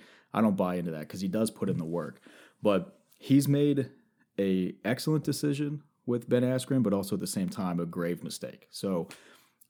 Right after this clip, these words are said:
Ben Askren is a Olympic level wrestler, right? He's a great grappler, great wrestler,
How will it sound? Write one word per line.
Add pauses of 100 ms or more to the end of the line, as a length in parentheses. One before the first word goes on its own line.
Ben
Askren (120)
is
a (520)
Olympic
level
wrestler, (300)
right? (160)
He's
a
great
grappler,
great
wrestler,